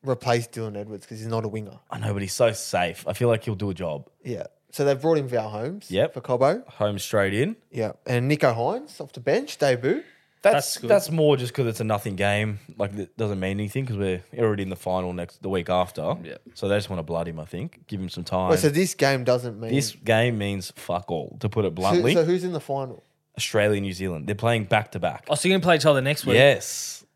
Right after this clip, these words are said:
Speaker 1: Right.
Speaker 3: With all due respect, it should have just been a tri series between Australia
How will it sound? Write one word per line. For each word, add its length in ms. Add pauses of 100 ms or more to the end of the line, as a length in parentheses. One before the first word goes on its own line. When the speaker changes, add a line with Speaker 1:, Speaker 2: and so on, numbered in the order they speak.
Speaker 1:
Right. 260
Speaker 3:
With 100
all 160
due 140
respect, 560 (160)
it 100
should 160
have 100
just 200
been 220
a 80
tri 320
series 400
between 320
Australia 580